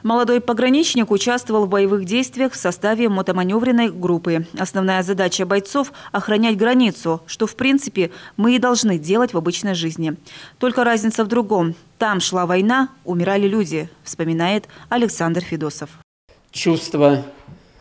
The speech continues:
Speaker 2: самосохранения у каждого человека есть. Главное, наверное, научиться преодолевать страх, преодолевать, э, боязнь, чувствовать локоть товарища, зная, что не подведет никогда тебя в любой обстановке. Поэтому и она преодолевалась гораздо проще,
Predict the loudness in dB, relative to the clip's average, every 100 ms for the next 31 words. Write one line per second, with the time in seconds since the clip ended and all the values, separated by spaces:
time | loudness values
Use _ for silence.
0 | -20 -20 -20 -20 _ _ -20 _ _ -4
1 | 2 2 4 2 2 2 4 2 4 6
2 | 6 6 2 2 -2 0 0 -2 -2 -2
3 | -4 -6 -8 -4 2 4 4 2 2 2
4 | 2 4 4 4 2 -2 -4 -2 -2 0
5 | 0 0 0 0 -2 -10 -14 -20 -20 -20
6 | -16 -8 -2 -2 -2 -10 -16 -14 -6 -4
7 | 0 2 2 0 -6 -6 -6 -6 -6 -8
8 | -6 -8 -4 -2 2 2 0 -2 -6 -10
9 | -18 -6 -2 -2 -2 -4 -2 -2 -2 -4
10 | -2 0 -2 -4 -6 -6 -4 -4 -4 -6
11 | -6 -8 -12 _ _ -20 -8 -4 -2 -2
12 | -2 -4 -4 -6 -8 -8 -8 -8 -10 -8
13 | -10 -6 -4 0 -2 -2 -8 -8 -8 -8
14 | -12 -16 -4 -2 0 0 0 2 4 2
15 | 0 0 2 2 4 4 4 2 4 4
16 | 2 0 2 2 0 -10